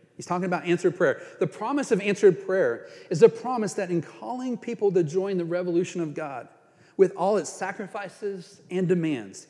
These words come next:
Jesus is not calling people to a lonely and impossible struggle, but into a relationship with a Father who listens to his children,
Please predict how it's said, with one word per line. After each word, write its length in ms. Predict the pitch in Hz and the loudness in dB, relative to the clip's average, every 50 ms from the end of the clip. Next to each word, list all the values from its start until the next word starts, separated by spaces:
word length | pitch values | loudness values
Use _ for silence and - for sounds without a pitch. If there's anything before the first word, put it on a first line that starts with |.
| - - - - - | -20 -20 -20 -14 -8
Jesus 420 | 151 147 220 247 220 220 208 - | -2 0 2 2 2 0 -2 -2
is 140 | 226 190 - | -2 -2 -2
not 260 | 185 190 208 208 196 | -2 -2 -2 -4 -4
calling 280 | - 190 196 202 202 190 | -6 -6 -4 -4 -4 -2
people 280 | - 196 175 180 180 170 | -2 -2 0 0 0 -2
to 280 | 180 - - 175 160 156 | -2 -2 -2 0 2 2
a 40 | |
lonely 580 | 147 147 160 165 180 190 202 190 175 156 143 151 | 0 -2 -2 -2 -2 0 0 0 0 0 0 -2
and 120 | 147 147 | -4 -4
impossible 500 | 156 143 - - 151 165 - - 165 170 | -6 -6 -6 -6 -6 -6 -6 -2 -2 -2
struggle, 560 | 160 - - - 156 165 165 143 117 98 - - - - - - - - - - - - | -2 -2 -4 -4 -2 0 0 -2 -2 -4 -6 -12 -20 -20 -20 -20 -20 -20 -20 -18 -8 -6
but 200 | 208 185 - - | -6 -6 -6 -6
into 540 | 220 233 226 220 - - - 220 220 220 220 220 | -4 -2 -2 -2 -4 -4 -4 -2 -2 -2 -2 -4
a 100 | 170 151 | -4 -6
relationship 1080 | 147 151 151 147 156 180 196 180 - 208 180 - - 220 220 214 220 - - - - - | -4 -4 -4 -2 0 0 0 0 0 -6 -6 -4 -2 0 0 0 -2 -6 -18 -18 -8 -6
with 140 | 160 135 | -2 -2
a 60 | 160 131 | -2 -2
Father 480 | - - 190 180 185 196 196 196 185 | -2 -4 -4 -2 -2 0 2 2 0
who 160 | 147 151 151 | 2 0 -2
listens 440 | 143 143 160 190 190 - 214 185 - - | -2 2 0 0 0 0 -6 -6 -6 -2
to 100 | - 208 | 0 0
his 220 | 208 185 - - | 0 0 -2 -6
children, 460 | - 165 170 170 139 127 110 95 98 | -6 -2 -2 -2 -4 -6 -12 -14 -16